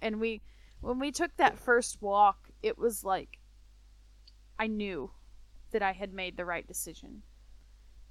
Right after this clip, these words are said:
because she was so happy and so full of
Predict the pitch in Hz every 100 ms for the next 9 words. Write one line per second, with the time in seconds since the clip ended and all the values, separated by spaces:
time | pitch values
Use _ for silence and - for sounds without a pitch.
0 | - - - 233 - 208 - 226 196 208
1 | - 254 240 233 226 214 175 - - -
2 | 110 208 208 - - 226 220 220 - -
3 | 196 190 190 - 190 185